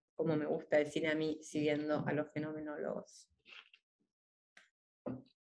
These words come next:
¿Cómo lo definen? Como un arte postminimalista, conceptual, de abstracción excéntrica, es difícil de catalogar,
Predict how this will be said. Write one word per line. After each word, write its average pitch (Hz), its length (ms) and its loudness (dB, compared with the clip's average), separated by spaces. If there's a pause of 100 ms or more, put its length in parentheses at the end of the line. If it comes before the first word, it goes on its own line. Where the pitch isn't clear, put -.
(140)
¿Cómo 214 180 12
lo 190 120 12
definen? 196 880 12 (140)
Como 170 260 8
un 175 100 10
arte 185 320 10
postminimalista, 175 1300 8 (840)
conceptual, 165 920 8 (540)
de 165 100 10
abstracción 165 720 8
excéntrica, 175 840 12
es 175 80 6
difícil 196 600 8
de 170 120 12
catalogar, 160 840 12